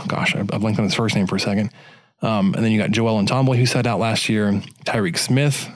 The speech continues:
who sat out last year with an injury slash redshirt, and freshman Chibuzo Agbo, Marcus Santos Silva,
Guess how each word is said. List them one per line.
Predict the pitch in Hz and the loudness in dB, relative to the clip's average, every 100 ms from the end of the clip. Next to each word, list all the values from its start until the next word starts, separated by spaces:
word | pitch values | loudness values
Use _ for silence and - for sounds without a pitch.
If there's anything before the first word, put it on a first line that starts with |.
| - | -4
who | 139 | -2
sat | 123 117 | 0 0
out | |
last | 117 117 120 | 0 -2 0
year | |
with | 110 | 0
an | 104 | 2
injury | 127 117 113 | 2 2 2
slash | - 185 | 0 -2
redshirt, | - 143 - 127 104 - - - _ _ - | 0 0 2 0 0 -6 -20 -20 _ _ -4
and | 104 - | -2 0
freshman | 113 - 113 104 - | -2 0 2 0 0
Chibuzo | - 113 107 101 92 | -2 2 2 0 0
Agbo, | 110 127 127 139 139 127 - - _ _ _ - | 0 0 2 4 2 0 -6 -20 _ _ _ 0
Marcus | 110 110 107 - | 0 0 -2 -2
Santos | - 120 104 98 | -2 0 0 -2
Silva, | - 156 139 127 123 | 0 2 2 2 2